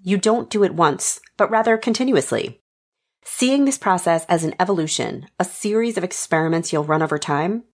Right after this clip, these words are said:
will set you up for success on your terms. My absolute favorite brand of success.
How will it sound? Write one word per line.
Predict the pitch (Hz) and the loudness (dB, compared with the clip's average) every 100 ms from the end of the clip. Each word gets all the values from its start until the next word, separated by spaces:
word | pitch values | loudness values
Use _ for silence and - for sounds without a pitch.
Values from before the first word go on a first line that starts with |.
| _ _ _ - | _ _ _ 0
will | 202 | 0
set | 208 240 - | 2 0 0
you | 247 | 2
up | 208 208 | 2 2
for | 214 | 0
success | 220 208 - 156 156 - _ _ | 0 -2 2 2 0 -8 _ _
on | 202 190 | 2 2
your | 160 170 170 | 2 0 0
terms. | - - - - - - _ _ _ | 0 -2 -4 -12 -14 -16 _ _ _
My | 165 147 - 156 | -2 -2 -2 -2
absolute | 156 - 190 202 - | -2 -2 -2 -2 0
favorite | 196 190 135 - | -2 0 -2 -4
brand | 135 131 143 | -4 -2 -6
of | |
success. | - - - 175 147 - | -10 -10 -4 -2 -2 -10